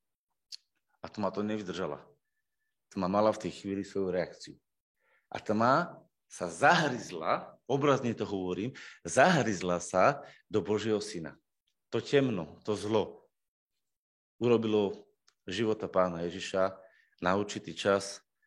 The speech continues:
naozaj s-, veľké utrpenie. Preto bola jeho smrť tak utrpná, tak bolestivá.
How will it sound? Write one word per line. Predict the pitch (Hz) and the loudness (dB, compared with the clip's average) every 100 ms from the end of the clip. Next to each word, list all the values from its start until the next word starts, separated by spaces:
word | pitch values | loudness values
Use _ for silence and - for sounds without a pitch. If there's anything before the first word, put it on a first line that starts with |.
| _ _ - | _ _ -2
naozaj | 98 101 104 92 | 0 2 2 0
s-, | - - | -4 -8
veľké | - 101 107 - | -2 0 0 -2
utrpenie. | 90 - - 78 73 69 _ _ _ _ _ _ _ _ _ _ _ _ _ _ _ _ _ _ _ _ _ _ _ | -4 -6 -8 -8 -8 -12 _ _ _ _ _ _ _ _ _ _ _ _ _ _ _ _ _ _ _ _ _ _ _
Preto | 95 92 95 | -2 -2 -4
bola | 98 98 98 | 0 2 2
jeho | 92 | 0
smrť | 85 104 90 | -6 -8 -6
tak | 95 - | -6 -6
utrpná, | - 101 - 80 71 - _ - | -10 -12 -12 -14 -14 -20 _ -6
tak | 92 90 | -6 -4
bolestivá. | 92 87 - 82 71 | -4 -6 -8 -14 -16